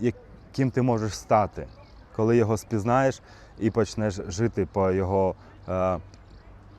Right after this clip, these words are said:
по його правилах, по його, е, любові, по його системі, так? Бо є система Царства Божого і є система, е, Царства Темряви. І Бог бачить перспективу.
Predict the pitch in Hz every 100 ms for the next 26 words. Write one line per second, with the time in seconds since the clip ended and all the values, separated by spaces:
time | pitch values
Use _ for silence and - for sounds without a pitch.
0 | - - - 113 110 101 107 104 - 120
1 | 117 110 101 87 104 101 95 104 101 -
2 | - - 90 95 95 92 - - 98 110
3 | 98 120 113 104 110 104 104 - 107 -
4 | 120 95 80 - 95 107 - - 98 104
5 | 101 - 104 - 107 101 87 - - -
6 | - - - 107 - 104 92 120 127 113
7 | 120 - - - 92 107 98 104 - 107
8 | 107 101 95 - - - - 90 85 107
9 | 101 - 104 - 95 78 71 82 - -
10 | - - - - - - - - - 110
11 | 120 143 123 147 143 143 131 - - -
12 | - 127 - - - - 123 92 76